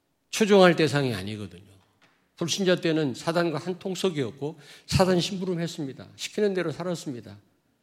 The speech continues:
그게 잘못된 건지도 모르고. 불신자들이 그렇잖아요. 그러나 우리는 죄와 마귀의 이 룰에서 완전 해방됐거든요.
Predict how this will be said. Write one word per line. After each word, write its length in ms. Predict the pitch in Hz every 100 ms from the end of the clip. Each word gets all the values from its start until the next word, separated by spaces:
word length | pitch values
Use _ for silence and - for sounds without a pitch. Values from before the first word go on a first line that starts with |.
| _ _ _ _
그게 600 | 147 160 143 - - - _ _
잘못된 560 | 143 151 175 170 160
건지도 420 | 151 147 135 135
모르고. 480 | 135 110 110 - 87 - _
불신자들이 560 | - 175 220 208 170 156
그렇잖아요. 540 | 143 131 - 104 101 127 _ _ _ _ _ _
그러나 280 | 180 185 156
우리는 540 | 156 165 135 - - - _
죄와 440 | - 143 165 160 135
마귀의 760 | 117 131 143 160 156 135 147
이 60 | 143
룰에서 500 | 135 175 175 - 120
완전 480 | 110 120 147 202 170
해방됐거든요. 720 | 170 202 190 135 107 85